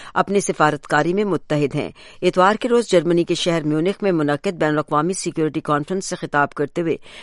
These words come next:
جان کیری نے کہا کہ امریکہ مشرقی یوکرین میں تنازع کو ختم کرنے کے لیے فرانس اور جرمنی کی طرف سے ایک منصوبے کے قیام کی کوششوں کی حمایت کرتا ہے،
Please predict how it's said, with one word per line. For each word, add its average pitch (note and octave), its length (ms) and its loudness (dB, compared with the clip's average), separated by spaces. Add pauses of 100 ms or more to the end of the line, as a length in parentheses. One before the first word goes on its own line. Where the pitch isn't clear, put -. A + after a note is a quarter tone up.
(160)
جان F#3 220 6
کیری E3+ 280 2
نے G#3 120 0
کہا D#3 240 0
کہ G3 160 -4
امریکہ D#3+ 360 -2
مشرقی E3+ 520 0
یوکرین D#3+ 360 0
میں G3 160 0
تنازع D3 400 2
کو D#3+ 100 -4
ختم D#3 340 -2
کرنے D#3+ 280 0
کے F3+ 120 0
لیے D#3 200 -2 (380)
فرانس G3 320 4
اور E3 80 2
جرمنی D#3+ 400 2
کی F3 120 0
طرف E3 240 0
سے G3 220 0
ایک E3+ 200 0
منصوبے E3 420 0
کے F3 140 0
قیام D3+ 280 2
کی E3+ 120 -4
کوششوں D#3 420 -2
کی F3+ 160 -2
حمایت C#3+ 300 2
کرتا C#3 320 -2
ہے، C#3 140 -2